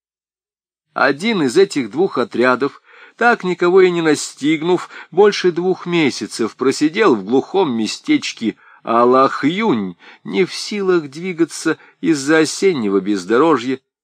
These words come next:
из-за отсутствия тёплой одежды и продовольствия, из-за транспорта, наконец, так как лошади и олени были все съедены.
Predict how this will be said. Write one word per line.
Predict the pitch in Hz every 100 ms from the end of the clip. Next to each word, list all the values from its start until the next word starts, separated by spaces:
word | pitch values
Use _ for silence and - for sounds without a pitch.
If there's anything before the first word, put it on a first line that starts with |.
| _ _
из-за | 101 95 90 110
отсутствия | 110 - 220 - - 180
тёплой | 165 165 - 147 147
одежды | 127 135 110 123
и |
продовольствия, | 117 117 117 117 98 - 104 87 _ _ -
из-за | 107 101 92 101 95
транспорта, | - 117 180 160 - - - 127 _ - - _ _ _ _ _ -
наконец, | 107 110 113 110 107 - - - _ _ _ _ _ _ _ _ _
так | - 101 _
как | 104 - 98
лошади | 139 151 107 92
и | 92 95
олени | 92 95 90
были | 87 95 98
все | 92 - 101
съедены. | - - 98 117 107 104 -